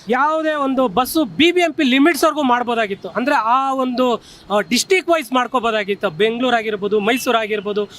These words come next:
ರಾಯಚೂರು, ಗುಲ್ಬರ್ಗ. So ಆ ಬಿ ಬಿ ಎಂ ಪಿ ಲಿಮಿಟ್ಸು ಇಲ್ಲ ಕಾರ್ಪೊರೇಟ್ ಲಿಮಿಟ್ಸ್ ಏನಿದೆ ಅಲ್ಲಿವರೆಗೂ ಮಾಡಿದ್ರೆ ಇದು ತುಂಬಾ ಒಳ್ಳೆ ಪ್ರಾಜೆಕ್ಟ್ ಆಗ್ತಾ ಇತ್ತು. ಆದ್ರೆ ಇವ್ರಿಗೆ ಏನೋ ಗೊತ್ತಿಲ್ಲದೆ ಏನ್ ಮಾಡ್ಬಿಟ್ರು, ನಿನ್ಗೂ ಫ್ರೀ, ನಿನ್ಗೂ ಫ್ರೀ, ಎಲ್ಲಾರ್ಗೂ ಫ್ರೀ ಹೇಳಿ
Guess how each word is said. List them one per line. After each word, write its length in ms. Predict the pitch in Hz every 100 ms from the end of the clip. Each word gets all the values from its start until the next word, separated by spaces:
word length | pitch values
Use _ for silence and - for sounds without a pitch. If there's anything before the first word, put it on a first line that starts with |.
| - 220
ರಾಯಚೂರು, 360 | 277 240 262
ಗುಲ್ಬರ್ಗ. 300 | 269 277 285
So 200 | 269 311 311 262 202
ಆ 160 | 262
ಬಿ 200 | 208 233
ಬಿ 400 | 294 285 269 294
ಎಂ 80 | 285
ಪಿ 100 | -
ಲಿಮಿಟ್ಸು 560 | 254 254 262 - 269 262
ಇಲ್ಲ 120 | 247
ಕಾರ್ಪೊರೇಟ್ 480 | - 247 - 269 - - - - -
ಲಿಮಿಟ್ಸ್ 320 | 262 277 -
ಏನಿದೆ 200 | 269 247
ಅಲ್ಲಿವರೆಗೂ 380 | 220 277 320 302
ಮಾಡಿದ್ರೆ 680 | 262 269 262 247 285 285 208
ಇದು 180 | 220 254
ತುಂಬಾ 480 | - 254 302 339 330
ಒಳ್ಳೆ 220 | 277 269
ಪ್ರಾಜೆಕ್ಟ್ 380 | 226 220 214 220
ಆಗ್ತಾ 200 | - 202
ಇತ್ತು. 120 | 175 - - -
ಆದ್ರೆ 240 | 247 302 294
ಇವ್ರಿಗೆ 240 | 294 247
ಏನೋ 180 | 311 311
ಗೊತ್ತಿಲ್ಲದೆ 380 | 277 277 294 269
ಏನ್ 140 | 269
ಮಾಡ್ಬಿಟ್ರು, 360 | 262 254 254 277
ನಿನ್ಗೂ 340 | 247 262 294
ಫ್ರೀ, 220 | 262 262
ನಿನ್ಗೂ 320 | 254 262 269 269
ಫ್ರೀ, 320 | 240 254 240 - - 214
ಎಲ್ಲಾರ್ಗೂ 360 | 262 294 285
ಫ್ರೀ 180 | 262 285
ಹೇಳಿ 600 | 262 269 262 202 277